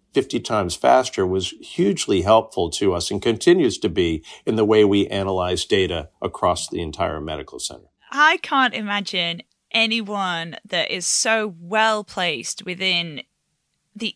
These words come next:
Speaker 2: innovation and the up and coming innovations within healthcare to answer this next question in terms of what is your vision for the future potential of robotics within healthcare,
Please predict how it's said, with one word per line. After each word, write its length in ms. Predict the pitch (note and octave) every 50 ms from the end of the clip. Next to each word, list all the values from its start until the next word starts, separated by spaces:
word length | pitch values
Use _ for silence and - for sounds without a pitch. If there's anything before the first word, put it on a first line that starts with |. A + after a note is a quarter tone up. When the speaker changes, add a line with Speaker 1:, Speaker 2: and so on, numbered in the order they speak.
| - -
Speaker 2:
innovation 640 | A#3+ A3+ A#3 A3 F#3+ G#3+ G3+ G3+ - - G3+ F#3+
and 100 | F#3 F#3+
the 100 | F#3+ - _ -
up 240 | A3+ B3+ - -
and 160 | C4 A3+ A3+ -
coming 420 | - - B3 A#3 A3+ G#3 G3+ G3
innovations 840 | F3+ F3 F3+ E3 F3 E3 E3 D#3+ - - D#3+ D#3+ D#3 D3+ D3+ - -
within 320 | - C3 - - E3+ D#3+ D#3+
healthcare 500 | D#3+ E3+ D#3+ D#3+ - - - D#3+ D#3+ D#3+
to 140 | - - - -
answer 320 | A3+ A#3 A#3 A3+ - - F#3+
this 240 | F#3 G3 F#3 - -
next 540 | G3+ G3+ G3 - _ - - - - - _ _
question 720 | - - - G#3 G3+ G3 - - - F#3 E3+ E3+ E3+ E3+ - -
in 160 | G#3+ G#3+ G#3
terms 400 | G3+ - - G#3+ G3+ G#3+ A3 G3
of 180 | G#3 G3 F#3+ - - - - - _ -
what 460 | G3+ F#3 A3 C4+ D4 - - - - - C4
is 260 | B3+ B3 A#3 G3 -
your 480 | F#3+ F3 A3 A3 A3 A#3 A#3 G#3+ -
vision 540 | F3 F3+ G3+ G#3+ G3 - G3 F#3+ F#3 F3 -
for 400 | - - - F#3+ F#3+ F#3+ F#3 F#3 - - - - - -
the 140 | E3+ G#3+ G#3+
future 460 | - - B3+ C4+ B3+ - - B3+ A3+
potential 680 | - A#3 - - B3 A#3 A#3+ - - - G#3+ G3+ F#3+
of 200 | F#3+ F3+ E3+ - _ _ _ _
robotics 1040 | - F3+ G#3+ G#3+ G#3 G3 - A3 A3 G#3 - - G#3+ G3 - - - - - - - - - F3+
within 380 | F3+ G3 G#3+ G3 A3+ A#3 A#3+ A#3+
healthcare, 840 | A3 G3+ G3+ G#3+ A3+ A3 - - - D#3+ C#3+ A2+ B2 C#3 D#3+ F#3+